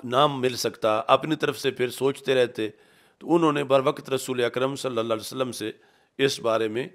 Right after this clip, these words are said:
सवाल किया, और वक़्त भी उन्हें इसमें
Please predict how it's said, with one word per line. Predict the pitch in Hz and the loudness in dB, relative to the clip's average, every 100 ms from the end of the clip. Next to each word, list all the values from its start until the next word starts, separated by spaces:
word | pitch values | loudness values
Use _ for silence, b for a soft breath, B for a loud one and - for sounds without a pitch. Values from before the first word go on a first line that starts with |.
| b b b - | b b b -4
सवाल | 117 135 135 | 4 6 4
किया, | 131 135 | 2 4
और | 131 110 | 4 4
वक़्त | 135 151 160 - | 2 2 0 -2
भी | 151 | -6
उन्हें | 156 151 147 147 | -2 0 -2 -4
इसमें | - 131 127 127 | -8 -8 -4 -4